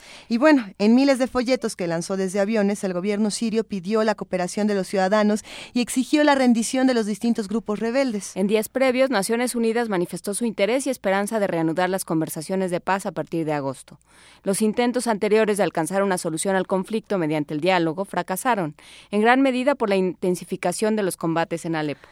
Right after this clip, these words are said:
Speaker 1: Pareciera que todo está ocurriendo este fin de semana, este lunes en Rusia, todo está ocurriendo en Siria, pero vamos a tratar de entender por qué están pasando todas estas cosas. Hoy haremos un análisis de la situación en Siria y de las medidas que se están tomando para proteger a la población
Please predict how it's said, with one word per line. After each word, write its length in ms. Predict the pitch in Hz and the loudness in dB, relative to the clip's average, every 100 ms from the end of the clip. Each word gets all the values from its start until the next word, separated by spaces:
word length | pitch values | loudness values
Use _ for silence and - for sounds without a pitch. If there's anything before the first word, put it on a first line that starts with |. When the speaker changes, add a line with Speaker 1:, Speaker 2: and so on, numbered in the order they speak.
| _ - | _ 2
Speaker 1:
Pareciera 440 | 214 226 302 320 | 6 6 8 6
que 140 | 269 | 6
todo 220 | 233 277 285 | 6 6 6
está 200 | - 269 | 2 0
ocurriendo 680 | - 247 233 240 247 233 208 | 2 0 2 2 4 4 4
este 320 | 196 - 214 | 2 -2 -6
fin 160 | 220 | -4
de 60 | 208 | -2
semana, 380 | 208 226 240 233 | 0 2 4 4
este 220 | 214 220 | 2 2
lunes 400 | 226 226 214 - | 4 4 2 2
en 220 | 185 190 | 2 2
Rusia, 480 | 208 240 208 233 208 | 4 4 4 4 4
todo 120 | 214 | 4
está 180 | 202 214 | 0 -2
ocurriendo 380 | 202 202 202 202 | -2 0 2 2
en 120 | 202 | 2
Siria, 340 | 262 262 254 - - - | 2 2 0 -2 -12 -2
pero 140 | 220 262 | 6 8
vamos 180 | 370 311 | 8 6
a 80 | |
tratar 340 | 254 247 262 269 | 6 6 6 6
de 60 | |
entender 420 | 269 226 233 247 247 | 4 4 6 4 4
por 220 | 226 220 | 0 2
qué 80 | 247 | 0
están 240 | 247 247 | 2 2
pasando 380 | 226 233 220 220 | 2 0 0 0
todas 280 | 208 208 214 | 0 0 -2
estas 300 | 190 214 - | -4 -4 0
cosas. 400 | 262 269 247 - - - | 0 2 -2 -4 -18 -2
Hoy 200 | 254 285 | 4 8
haremos 420 | 285 277 277 - | 8 8 6 6
un 60 | 269 | 4
análisis 520 | 262 262 269 240 233 | 6 6 4 0 0
de 80 | 233 | 2
la 80 | 208 | 2
situación 480 | 226 202 208 254 254 | 0 -2 0 4 4
en 120 | 240 | 4
Siria 280 | 269 262 247 | 2 2 4
y 40 | |
de 100 | 226 | 4
las 160 | 202 214 | 4 4
medidas 420 | 214 277 285 - | 4 4 4 2
que 100 | 226 | -2
se 120 | 202 | -2
están 220 | - 233 | 2 2
tomando 360 | 233 226 226 233 | 4 6 6 4
para 180 | 202 202 | 2 0
proteger 380 | 202 196 233 | -2 -4 0
a 60 | 220 | 2
la 80 | 208 | 2
población 600 | 208 208 214 - 269 | 0 2 2 4 4